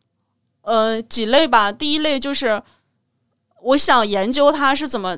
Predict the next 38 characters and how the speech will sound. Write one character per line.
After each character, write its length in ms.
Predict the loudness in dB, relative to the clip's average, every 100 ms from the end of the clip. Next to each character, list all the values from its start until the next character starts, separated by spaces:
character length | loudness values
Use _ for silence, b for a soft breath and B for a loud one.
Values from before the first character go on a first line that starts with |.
| -10
怎 140 | -6
么 100 | -4 -4
解 300 | -2 -4 -4
开 320 | -6 -6 -4
的， 240 | -8 -10 _ _
就 100 | -6
它 140 | -2 0
的 100 | 0
解 240 | 0 0
法 220 | 2 2
是 120 | 0
什 160 | -8 -10
么， 220 | -12 -14 _ -10
就 160 | -6
买 220 | -2 -2 0
来 180 | 0
为 140 | 0 0
了 100 | -2
研 240 | -4 -6
究 220 | -4 -6
解 200 | -4 -6
法 240 | -2 -2 -2
的 80 | -4
是 160 | -8
一 120 | -8
类。 260 | -8 -10 -10 _ _ _ _ _
然 140 | -4
后 60 | 2
还 80 | 2
有 80 | 2
一 100 | -2
类 200 | -2 -2
就 140 | -6
是 300 | -6 -6 -8 -12
特 140 | -8
别 100 | -6
好 240 | -4 -4 -6
看， 380 | -4 -4 -4